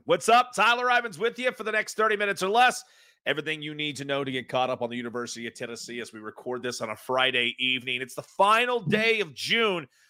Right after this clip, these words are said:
and we have so many things that we need to get into. You know where it is. The D Ms are right there. We will have mailbags coming up after the fourth of July holiday.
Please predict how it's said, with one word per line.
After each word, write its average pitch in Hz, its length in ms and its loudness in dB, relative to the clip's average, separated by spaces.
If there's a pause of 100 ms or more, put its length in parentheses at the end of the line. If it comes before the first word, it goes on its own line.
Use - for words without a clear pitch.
(300)
and 131 80 -2
we 156 100 2
have 151 100 2
so 165 260 2
many 160 220 -2
things 143 260 -4
that 123 120 -4
we 127 100 -6
need 127 120 -6
to 120 60 -10
get 113 180 -4
into. 110 480 -8
You 120 120 -6
know 123 100 -2
where 120 160 -2
it 113 80 -6
is. 113 140 -8
The 113 80 -16
D 117 200 -4
Ms 110 180 -10
are 104 60 -12
right 104 300 -6
there. 160 380 4
We 147 160 -4
will 135 140 -2
have 123 160 -2
mailbags 143 580 2
coming 160 220 0
up 151 120 0 (340)
after 147 240 2
the 135 100 -10
fourth 147 280 -4
of 135 60 -10
July 135 340 -2
holiday. 147 720 0